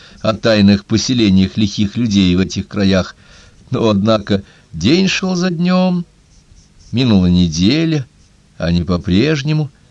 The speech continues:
встречали лишь отпечатки звериных лап. Как-то ночью хоббит ощутил было знакомое томительное удушье,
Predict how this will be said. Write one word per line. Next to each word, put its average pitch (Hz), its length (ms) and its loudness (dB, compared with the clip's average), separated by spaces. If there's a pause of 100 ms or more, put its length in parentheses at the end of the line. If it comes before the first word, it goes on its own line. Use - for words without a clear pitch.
(140)
встречали 120 500 -2
лишь 107 260 0
отпечатки 101 600 -4
звериных 92 560 0
лап. 104 200 -8 (2500)
Как-то 98 420 -2
ночью 98 640 0 (640)
хоббит 160 760 -6
ощутил 127 560 -8
было 170 260 -4
знакомое 175 640 -4
томительное 170 720 -2
удушье, 127 560 -4